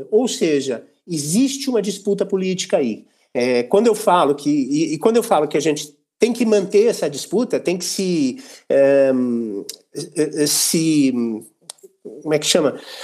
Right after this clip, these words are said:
É, se preparar, né? Ter as, as ferramentas pra fazer essa discussão, não é pra lutar contra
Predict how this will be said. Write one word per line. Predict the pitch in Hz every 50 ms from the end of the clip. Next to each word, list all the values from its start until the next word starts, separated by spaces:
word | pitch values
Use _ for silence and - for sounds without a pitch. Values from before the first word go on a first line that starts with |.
| - - - - - - -
É, | - 170 170 175 180 170 170 165 156 156 160 147 135 139 - 156 160 175 180 - 175
se | 160 - 311
preparar, | 302 320 311 302 302 247 202 196 185 156 131
né? | 151 175
Ter | 156 - - 247 240
as, | 233 202 190 185 - -
as | - - 175 -
ferramentas | - - 285 254 226 220 202 190 208 233 247 247 - - 165 131 - - -
pra | - 180 180
fazer | 185 - 160 139 135 185 202
essa | 202 196 - 165
discussão, | 131 - - - 135 - - 180 202 262 247 165 - _ _ _ _ -
não | 190 170 175
é | 220 294
pra | 294 320 320
lutar | 339 302 - 254 233 233
contra | - 254 247 -